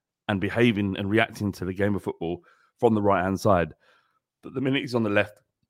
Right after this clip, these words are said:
he doesn't quite know what to do. Um, but there have been moments where he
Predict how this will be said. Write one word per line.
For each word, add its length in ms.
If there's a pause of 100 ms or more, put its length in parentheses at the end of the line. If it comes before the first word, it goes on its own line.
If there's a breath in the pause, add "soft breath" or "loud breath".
he 80
doesn't 220
quite 260
know 140
what 140
to 80
do. 180 (380)
Um, 420 (920)
but 420
there 100
have 100
been 140
moments 460
where 140
he 120